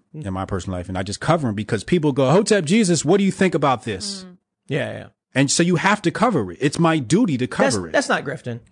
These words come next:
Speaker 1: You know, gr-, grifting is, like, when you lie about someone to generate some kind of clicks. You know what I mean?
Speaker 3: Kinda
Speaker 2: Right. That's why I
Speaker 3: drama
Speaker 2: said
Speaker 1: Yeah.
Speaker 2: it's, it's nuanced to this, right? We're very playful with it,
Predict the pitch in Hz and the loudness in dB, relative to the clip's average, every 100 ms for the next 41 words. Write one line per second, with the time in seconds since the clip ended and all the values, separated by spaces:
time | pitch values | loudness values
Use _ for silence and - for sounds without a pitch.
0 | _ 165 196 151 208 190 240 214 170 156 | _ 0 2 2 2 2 0 0 0 2
1 | 151 135 120 117 120 127 123 113 - 127 | 0 -2 -2 0 2 2 0 -2 -2 -4
2 | 117 107 120 123 120 113 110 107 - 117 | -4 -6 -6 -4 -4 -2 -4 -6 -10 -10
3 | 110 110 98 - _ - 95 - 110 110 | -6 -6 -8 -12 _ -10 -10 -8 -6 -4
4 | 104 110 117 - - 165 202 156 175 - | -4 -6 -8 -14 -6 2 4 4 2 2
5 | 165 180 170 151 131 - 147 160 156 135 | 2 4 4 4 2 0 2 4 4 4
6 | 101 85 - - 87 80 95 107 113 117 | 2 -2 -6 -6 -6 -6 -2 0 0 0
7 | 143 135 131 120 - 117 113 - 107 95 | 0 2 2 2 0 0 0 0 -2 -2
8 | 87 85 | -4 -6